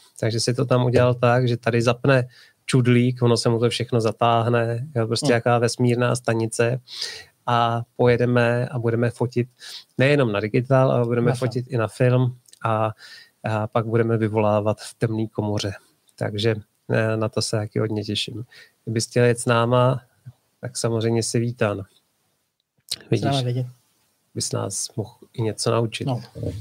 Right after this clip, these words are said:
Speaker 2: to já jsem začal teďko,
Speaker 1: <laughs>
Speaker 2: že jako
Speaker 1: S filmem jsi
Speaker 2: No,
Speaker 1: začal
Speaker 2: no,
Speaker 1: tady.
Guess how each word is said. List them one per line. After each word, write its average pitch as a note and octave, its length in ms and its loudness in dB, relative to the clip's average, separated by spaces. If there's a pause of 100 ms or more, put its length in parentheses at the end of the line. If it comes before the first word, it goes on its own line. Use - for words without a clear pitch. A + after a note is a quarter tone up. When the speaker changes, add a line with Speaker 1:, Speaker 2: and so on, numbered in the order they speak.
(220)
Speaker 2:
to D3 60 -2
já C3 120 0
jsem C3+ 160 0
začal C3 260 0
teďko, B2 300 -6 (100)
Speaker 1:
<laughs> D#3 160 4
Speaker 2:
že C3+ 80 -2 (680)
jako D#3 300 4 (680)
Speaker 1:
S - 120 -6
filmem C3 360 4
jsi - 120 -6
Speaker 2:
No, A#2+ 100 4
Speaker 1:
začal C3 220 2
Speaker 2:
no, B2 60 -2
Speaker 1:
tady. A2 140 -2